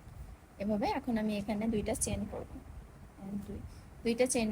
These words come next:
করে একটা ডাবল ক্রোশেট করব এই সেম চেইনের ভিতর। তিনটা চেইন করলাম, মানে তিনটা চেইন সমান একটা ডাবল ক্রোশেট, আর এক দুই, দুইটা চেইন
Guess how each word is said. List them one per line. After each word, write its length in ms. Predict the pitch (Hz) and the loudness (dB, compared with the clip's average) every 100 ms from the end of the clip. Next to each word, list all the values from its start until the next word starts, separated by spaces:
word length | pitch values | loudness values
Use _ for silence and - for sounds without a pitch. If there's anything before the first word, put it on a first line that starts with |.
| 208 | 2
করে 160 | 208 240 - 208 | 2 2 2 -2
একটা 260 | - 226 285 - - | 0 0 0 -2 2
ডাবল 220 | 202 196 202 | 4 4 0
ক্রোশেট 280 | 202 - 208 - | -2 -4 -4 -2
করব 140 | 202 262 | 0 2
এই 60 | 254 - | 2 2
সেম 200 | 208 226 - - - | 2 0 -2 -4 -2
চেইনের 260 | 208 202 202 | 0 0 0
ভিতর। 180 | 202 - - - - - - - - - - - - - - - - - | -2 -4 -8 -14 -14 -14 -14 -14 -12 -12 -10 -12 -10 -10 -8 -10 -10 0
তিনটা 260 | 254 247 262 269 | 4 6 6 6
চেইন 140 | 240 247 | 4 4
করলাম, 280 | 208 196 233 311 | 6 6 6 4
মানে 140 | 226 226 233 | 4 2 2
তিনটা 200 | 226 247 | 4 4
চেইন 120 | 240 240 | 4 2
সমান 180 | 233 226 220 | 4 4 4
একটা 140 | 220 208 | 2 2
ডাবল 180 | 202 202 | 2 0
ক্রোশেট, 400 | - 226 214 269 - - - - - - - - 202 196 | -2 -4 -2 -2 -4 -12 -10 -10 -10 -10 -10 -6 0 2
আর 140 | 196 196 262 - - - - - - - - - - 208 208 | 2 0 -6 -8 -10 -14 -10 -10 -10 -10 -10 -8 -4 0 2
এক 120 | 240 - - - - - - - - - - - - - - - - - 208 | 0 -4 -12 -14 -14 -12 -12 -10 -12 -14 -14 -14 -12 -6 -6 -6 -10 -8 -6
দুই, 280 | 208 202 202 254 - - - - - - - - - - - - - - - - - - - - - - - - - - - 220 | -4 0 0 -2 -4 -12 -12 -12 -12 -14 -14 -18 -16 -10 -8 -8 -10 -12 -12 -12 -12 -14 -14 -14 -12 -12 -10 -10 -8 -10 -6 0
দুইটা 200 | 220 233 | 2 6
চেইন 140 | 247 | 4